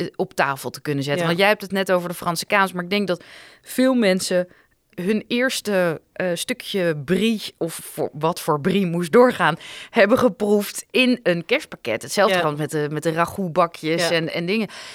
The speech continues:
Speaker 1: Dus dat was allemaal bedoeld om de kerstmaal nog wat een, een beetje extra,
Speaker 2: Mhm.
Speaker 1: eh, cachet, zeg maar, te geven. En, en, en langzamerhand was dat gewoon niet meer nodig, weet je?
Speaker 2: Nee.
Speaker 1: Dus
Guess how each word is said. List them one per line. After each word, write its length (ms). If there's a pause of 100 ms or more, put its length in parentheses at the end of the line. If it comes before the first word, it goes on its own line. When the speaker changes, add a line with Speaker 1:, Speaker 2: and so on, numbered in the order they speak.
(100)
Speaker 1:
Dus 160
dat 140
was 200
allemaal 240
bedoeld 520
om 320 (540)
de 160
kerstmaal 760
nog 200
wat 240
een, 220
een 140
beetje 340
extra, 440
Speaker 2:
Mhm. 100
Speaker 1:
eh, 200
cachet, 380
zeg 240
maar, 180
te 100
geven. 460 (680)
En, 180
en, 460
en 160
langzamerhand 580
was 220
dat 160
gewoon 200
niet 200
meer 180
nodig, 600
weet 180
je? 80
Speaker 2:
Nee. 120
Speaker 1:
Dus 300